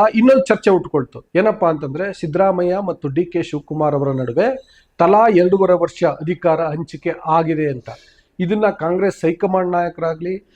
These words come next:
ಸಿದ್ದರಾಮಯ್ಯ ಅವರಾಗ್ಲಿ, ಡಿ ಕೆ ಶಿವಕುಮಾರ್ ಅವರಾಗ್ಲಿ ಯಾರೂ ಹೇಳಲಿಲ್ಲ. ಆದ್ರೆ ಆ ರೀತಿ ಒಂದು ಚರ್ಚೆ ಶುರುವಾಯ್ತು, ಒಂದು ಗುಸುಗುಸು ಶುರುವಾಯ್ತು. ಇದಕ್ಕೆ ಪೂರಕ ಅನ್ನುವಂತೆ, ಆ, ಸಿದ್ದರಾಮಯ್ಯ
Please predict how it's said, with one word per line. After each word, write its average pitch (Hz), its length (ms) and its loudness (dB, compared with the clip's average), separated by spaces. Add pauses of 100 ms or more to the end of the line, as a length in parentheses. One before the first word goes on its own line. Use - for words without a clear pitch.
(240)
ಸಿದ್ದರಾಮಯ್ಯ 175 500 2
ಅವರಾಗ್ಲಿ, 170 720 -4 (160)
ಡಿ 143 120 0
ಕೆ 190 200 2
ಶಿವಕುಮಾರ್ 160 440 -6
ಅವರಾಗ್ಲಿ 160 560 -4 (240)
ಯಾರೂ 208 320 4
ಹೇಳಲಿಲ್ಲ. 175 420 0 (240)
ಆದ್ರೆ 214 500 -2 (120)
ಆ 180 80 4
ರೀತಿ 202 260 -2
ಒಂದು 185 160 0
ಚರ್ಚೆ 220 400 -2
ಶುರುವಾಯ್ತು, 180 560 0 (400)
ಒಂದು 170 180 -2
ಗುಸುಗುಸು 220 600 -2 (100)
ಶುರುವಾಯ್ತು. 175 580 0 (120)
ಇದಕ್ಕೆ 190 260 -4
ಪೂರಕ 220 340 0
ಅನ್ನುವಂತೆ, 175 760 -2 (500)
ಆ, 147 180 2
ಸಿದ್ದರಾಮಯ್ಯ 180 600 2